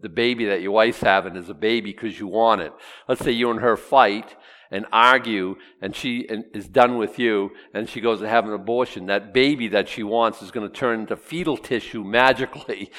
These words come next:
<laughs> and s-, be removed, uh, because she doesn't want it anymore. Now, that doesn't even pass straight face test, and we all know it.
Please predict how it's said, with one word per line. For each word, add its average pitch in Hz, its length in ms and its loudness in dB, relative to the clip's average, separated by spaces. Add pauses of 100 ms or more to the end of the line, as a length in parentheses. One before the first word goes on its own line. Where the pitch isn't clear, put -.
<laughs> - 160 -18
and 104 160 -6
s-, - 100 -18
be 123 340 -4
removed, 123 640 -2 (380)
uh, 107 380 4 (500)
because 123 320 -2
she 135 100 0
doesn't 120 200 -2
want 131 200 4
it 117 40 0
anymore. 92 340 -4 (220)
Now, 117 140 -2 (120)
that 147 240 6
doesn't 127 240 -2
even 101 220 -4
pass 110 320 2
straight 107 340 -4
face 104 340 -4
test, - 400 -8 (640)
and 110 200 -4
we 127 140 0
all 143 160 2
know 143 300 0
it. 67 100 -10